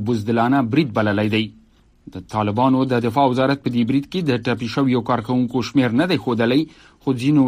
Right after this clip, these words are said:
سیمه ییزو رسنیو خبر ورکړی چې په برید کې پنځلس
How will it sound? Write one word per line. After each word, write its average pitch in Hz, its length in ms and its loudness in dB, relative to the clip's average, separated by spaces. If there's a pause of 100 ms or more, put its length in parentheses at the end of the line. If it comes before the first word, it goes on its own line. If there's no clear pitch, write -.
(140)
سیمه 135 220 4
ییزو 131 260 2
رسنیو 123 460 0
خبر 127 260 2
ورکړی 131 420 0
چې - 140 -10
په 113 100 -2
برید 123 220 0
کې 135 80 0 (100)
پنځلس 127 680 0